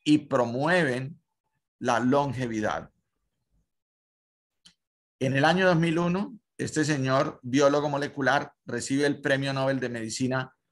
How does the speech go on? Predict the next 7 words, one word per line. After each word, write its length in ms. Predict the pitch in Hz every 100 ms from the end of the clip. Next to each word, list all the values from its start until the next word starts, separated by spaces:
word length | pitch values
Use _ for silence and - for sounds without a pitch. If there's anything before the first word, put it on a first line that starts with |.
| _ _
por 360 | - 160 165 165
sus 300 | - 143 135
estudios 800 | 120 104 147 143 143 143 - - _ _ _ _ _ _
genéticos 840 | 127 123 135 135 151 147 135 - _
en 220 | 143 135
las 160 | 127 110
bacterias. 960 | 110 101 _ 156 147 107 - - -